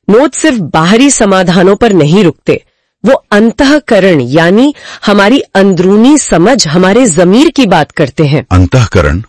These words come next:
Speaker 1: और कर्मफल की भी बात करते हैं, यानी हमारे कामों के नतीजे।
Speaker 2: कि हम जो करेंगे वैसा भरेंगे।
Speaker 1: कर्मफल, इसे कर्तव्य यानी जिम्मेदारी की भावना से भी जोड़ा गया है।
Speaker 2: हम्म।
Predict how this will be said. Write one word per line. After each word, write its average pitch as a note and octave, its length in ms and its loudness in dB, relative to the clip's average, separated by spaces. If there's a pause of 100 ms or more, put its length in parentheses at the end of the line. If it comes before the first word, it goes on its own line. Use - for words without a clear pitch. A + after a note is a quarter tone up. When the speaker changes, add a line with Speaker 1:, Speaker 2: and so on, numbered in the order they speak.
(100)
Speaker 1:
और D4 240 2 (100)
कर्मफल F3+ 640 0
की E4 140 0
भी D#4+ 120 2
बात C#4 240 -2
करते A3+ 320 0
हैं, F3+ 160 0 (320)
यानी F#3+ 300 2
हमारे G3 420 2
कामों E3 380 -2
के C#4 180 0
नतीजे। D#3+ 600 -2 (180)
Speaker 2:
कि F#2 60 -2
हम G2 180 2
जो A#2+ 180 0
करेंगे B2 360 0
वैसा G2 280 0
भरेंगे। D2+ 340 -2
Speaker 1:
कर्मफल, E3+ 680 -2 (160)
इसे A3 220 0
कर्तव्य F#3+ 840 -2 (100)
यानी F#3+ 300 2
जिम्मेदारी E3+ 640 0
की C#4+ 140 -2
भावना A3 400 0
से A#3 160 -2
भी A3+ 140 2
जोड़ा G#3 280 2
गया F#3+ 240 2
है। F#3+ 240 -2 (100)
Speaker 2:
हम्म। C2 260 -2